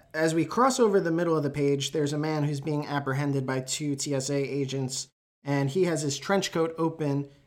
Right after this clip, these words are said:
and it's lined with these watches. And next to him is a man in a gray trench coat and a gray hat, and he has a suitcase,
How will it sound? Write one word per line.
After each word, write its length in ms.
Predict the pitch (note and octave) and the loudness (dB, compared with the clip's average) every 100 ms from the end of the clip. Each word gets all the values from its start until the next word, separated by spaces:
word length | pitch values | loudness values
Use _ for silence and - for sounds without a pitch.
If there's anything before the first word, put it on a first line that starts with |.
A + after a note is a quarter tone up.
| _ | _
and 140 | C#3+ C#3 | -2 -2
it's 200 | C3+ D3 | -2 -2
lined 460 | D3+ D3+ D3 C3+ | 2 2 2 0
with 360 | C3+ B2+ - - _ | -2 -4 -6 -20 _
these 220 | D3+ B2 | -6 -6
watches. 720 | C3+ D#3+ D3 - G#2+ C3+ - - _ _ _ _ _ _ | 0 2 2 -4 -8 -10 -12 -14 _ _ _ _ _ _
And 300 | C3 C3 C3 | -6 -2 0
next 220 | D3 C#3 | 0 -2
to 80 | C#3+ | -2
him 240 | D3 D3+ | 0 0
is 100 | D3 | 0
a 60 | C#3+ | 0
man 400 | C#3+ C#3 C#3 C#3 | 0 0 0 -2
in 180 | C#3+ C#3+ | -2 -2
a 80 | C3+ | -2
gray 360 | C3 C#3 C#3 | -2 0 0
trench 380 | C3+ C#3 B2+ - | -2 -4 -6 -6
coat 300 | - C#3 D3 D3 | -4 -2 -4 -4
and 120 | C3+ | -6
a 40 | |
gray 320 | B2 C3 C#3 | -4 -2 0
hat, 460 | C3 C#3+ B2+ B2 - - | -2 -4 -6 -6 -12 -6
and 120 | C#3+ | -2
he 80 | D#3 | 0
has 140 | C3 | -2
a 60 | B2+ | 0
suitcase, 640 | - A#3 - E3 C#3 - | -2 -2 -4 -4 -2 -4